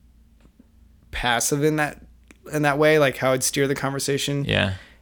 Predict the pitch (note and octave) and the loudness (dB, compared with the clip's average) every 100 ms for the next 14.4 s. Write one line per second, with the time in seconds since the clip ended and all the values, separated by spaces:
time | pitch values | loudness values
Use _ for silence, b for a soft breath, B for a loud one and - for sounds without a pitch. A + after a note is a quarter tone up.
0 | - C#3+ C#3+ F#3 F#3 D#3+ D3 B2+ C3 - | -2 0 4 4 2 2 0 0 -2 -2
1 | C3 B2+ A#2+ A2+ - B2+ B2 - A#2+ A#2+ | -2 0 0 -2 -2 0 0 -2 -6 -6
2 | A2+ A2+ - F2+ - - b b b D3 | -6 -6 -8 -10 -12 -16 b b b 2
3 | D3 D3 F#3 C3+ C#3 G#3 - G#3+ G#3+ G#3 | 2 4 6 8 8 10 8 8 8 8
4 | G3+ G#3+ A#3+ G3 F3+ F#3 - D#3+ C3+ C#3+ | 8 8 6 6 6 4 4 2 2 2
5 | A#2+ C#3 D3 D3+ D3 C#3+ C3 B2 A#2+ A#2 | 0 0 2 2 0 0 0 0 0 -6
6 | A2+ A2+ - - C3 A#2 A2+ A2 - F#3 | -6 -10 -14 -12 -8 -8 -6 -6 0 4
7 | G3+ A#2+ A2 - - - - - B2+ D2 | 4 2 -4 -6 -8 -8 -10 0 2 2
8 | - - B B B - C#3+ D3 E3 D#3 | 0 -8 B B B 0 2 4 4 2
9 | C#3+ - C#3 C#3 C3+ B2+ - - _ _ | 0 0 4 4 2 -2 -10 -20 _ _
10 | - - - B2+ C3 - C#3 B2+ C#3 A#2 | -20 -8 -2 2 2 0 -2 0 0 0
11 | A#2 A#2 - B2 C#3+ D#3+ D#3+ E3 C#3+ F#3+ | -2 -4 -2 -2 -2 -2 2 4 6 4
12 | F3 D#3+ C#3 C#3 - B2 A#2+ A#2+ B2 A#2+ | 4 0 0 -2 0 2 2 2 -2 -2
13 | C#3 C3 - C3 C#3 C3+ B2+ C3+ C3+ C3+ | 0 0 0 0 0 0 2 2 0 0
14 | A2+ A#2+ A#2 - | 2 2 2 -2